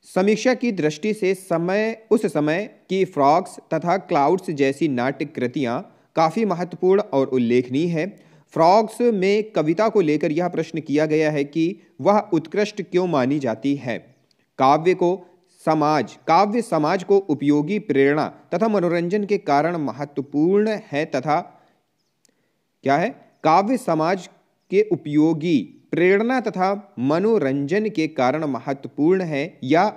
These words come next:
आनंद प्रदान करने तथा मनोरंजन के कारण, ये प्रश्न उसमें पूछे गए हैं। इस तरह से काव्य शास्त्रीय चिंतन सूत्र यूनानी समाज में बहुत पहले मौजूद रहे हैं,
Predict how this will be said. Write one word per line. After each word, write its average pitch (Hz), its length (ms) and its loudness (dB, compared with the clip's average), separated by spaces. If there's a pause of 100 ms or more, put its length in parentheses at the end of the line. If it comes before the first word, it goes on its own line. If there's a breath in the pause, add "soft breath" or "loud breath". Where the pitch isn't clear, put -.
(120)
आनंद 190 400 0
प्रदान 139 420 -2
करने 143 340 -2
तथा 139 260 -6
मनोरंजन 127 600 -4
के 151 160 -4
कारण, 107 400 -4 (380)
ये 170 100 2
प्रश्न 160 300 -4
उसमें 156 240 -6
पूछे 143 320 -4
गए 151 120 -2
हैं। 175 220 -6 (260 soft breath)
इस 185 160 0
तरह 214 160 2
से 208 160 2
काव्य 151 280 2
शास्त्रीय 156 480 -2
चिंतन 160 420 -4
सूत्र 156 400 -4
यूनानी 139 560 -2
समाज 135 340 -4
में 139 180 -2 (400 loud breath)
बहुत 190 380 2
पहले 151 280 2
मौजूद 123 460 -2
रहे 113 280 -6
हैं, 104 120 -10